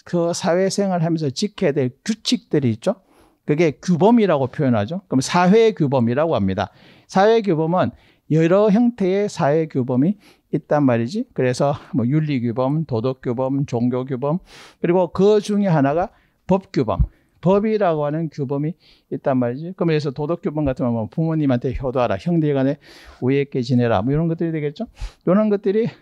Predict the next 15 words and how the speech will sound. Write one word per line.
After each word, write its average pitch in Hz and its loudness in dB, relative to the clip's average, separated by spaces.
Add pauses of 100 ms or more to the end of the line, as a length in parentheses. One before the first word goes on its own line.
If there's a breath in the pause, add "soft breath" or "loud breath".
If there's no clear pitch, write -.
(100)
도덕 151 2
규범이죠. 143 -4
근데 180 2 (260 soft breath)
그런 196 0
도덕 170 -2
규범은 143 -2 (680)
도덕적인 208 -2
규범을 160 0 (120)
지켜야 180 -2
되는 143 -2
게 185 -4 (100)
일반적인 185 -2
입장이라지만 123 -2 (420 loud breath)
그걸 165 2
지키지 160 -4